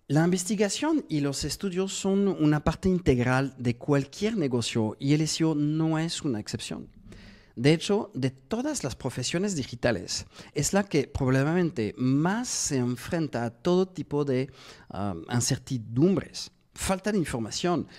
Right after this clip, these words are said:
leyendas urbanas por la caja negra del algoritmo de Google. Ah, si quieres trabajar eficazmente, eh, en el S E O, tienes que entender cómo funciona el algoritmo de Google,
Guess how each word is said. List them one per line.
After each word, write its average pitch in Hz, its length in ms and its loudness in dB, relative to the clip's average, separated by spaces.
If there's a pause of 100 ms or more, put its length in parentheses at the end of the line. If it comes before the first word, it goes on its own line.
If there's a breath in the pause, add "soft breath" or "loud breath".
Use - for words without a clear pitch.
(220 loud breath)
leyendas 151 800 2
urbanas 107 840 2 (460)
por 123 440 6 (960)
la 101 160 -2
caja 110 320 -2
negra 143 340 4
del 135 160 4
algoritmo 117 520 2
de 170 100 6
Google. 180 440 6 (440 loud breath)
Ah, - 240 -14
si - 220 -6
quieres 175 280 4
trabajar 139 600 2
eficazmente, 123 880 -4 (240)
eh, 104 320 0
en 120 160 6
el 123 120 8
S 135 220 4
E 151 40 10
O, 107 180 2 (760)
tienes 196 280 0
que - 60 -4
entender 147 400 0
cómo 175 240 0
funciona 135 540 -2 (240 loud breath)
el 120 200 6
algoritmo 123 540 6
de 131 80 6
Google, 156 380 2